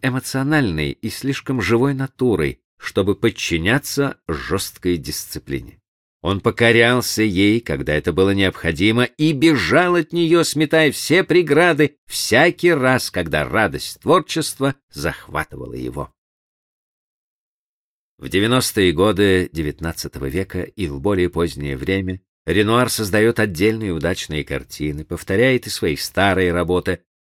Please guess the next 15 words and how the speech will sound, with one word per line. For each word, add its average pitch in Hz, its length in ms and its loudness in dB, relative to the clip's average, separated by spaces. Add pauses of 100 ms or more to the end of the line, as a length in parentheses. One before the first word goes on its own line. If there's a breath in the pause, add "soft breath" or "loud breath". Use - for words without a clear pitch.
(140)
но 127 280 -6
в - 140 -14
целом 160 720 -4 (220)
в 95 100 -6
его 131 280 -2
искусстве 160 540 -6
наблюдается 104 800 -4
спад. - 480 -10 (1120)
Усиливаются 139 840 4
субъективные 107 880 -4
черты, 90 720 -6 (160)
сознательный 95 720 -2
отход - 420 -4
от - 200 -8
натуры 110 800 2